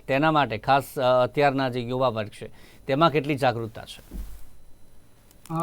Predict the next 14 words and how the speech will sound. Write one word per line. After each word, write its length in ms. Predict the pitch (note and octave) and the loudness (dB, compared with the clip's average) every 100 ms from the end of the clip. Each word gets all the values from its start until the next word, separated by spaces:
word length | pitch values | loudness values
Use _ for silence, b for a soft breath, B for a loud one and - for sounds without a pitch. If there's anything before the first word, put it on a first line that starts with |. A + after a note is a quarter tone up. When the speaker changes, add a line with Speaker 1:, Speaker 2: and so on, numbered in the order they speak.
| E3+ E3 E3+ - E3 - | -4 -6 -12 -14 -18 -8
Speaker 2:
એ 320 | F#3+ G3+ G#3+ | -2 -2 -2
વાત 260 | G3+ F#3 F#3+ | 0 -2 -2
સાચી 240 | E3+ - | -6 -8
છે 180 | G#3 G3 | -10 -8
કે 120 | G#3 | -8
સ્પેસ 320 | G3 - D#3+ E3 | -8 -6 -6 -4
ટેકનોલોજી 580 | F3+ F3+ F3+ F3 F3+ F3 | -4 -2 -2 -2 -4 -6
છે 160 | F#3 | -6
ઈ 580 | F3+ F#3 E3 E3+ F3 F3+ - | -6 -4 -6 -6 -8 -12 -8
ખૂબ 200 | E3 F#3 | -2 2
જ 100 | F#3 | 2
ઉપયોગી 420 | F3 F3+ F#3 G3 | 2 4 4 2
થવાની 420 | D3+ D3+ F#3+ F3+ | 2 4 4 2
છે. 140 | - | -2